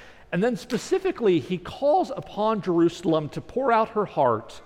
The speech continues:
before the presence of the Lord. You see, the Lord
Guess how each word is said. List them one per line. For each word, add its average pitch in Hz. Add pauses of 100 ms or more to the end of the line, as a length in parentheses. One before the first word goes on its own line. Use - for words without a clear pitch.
(500)
before 190
the 160
presence 226
of 180
the 147
Lord. 131 (1000)
You -
see, 247
the 202
Lord 240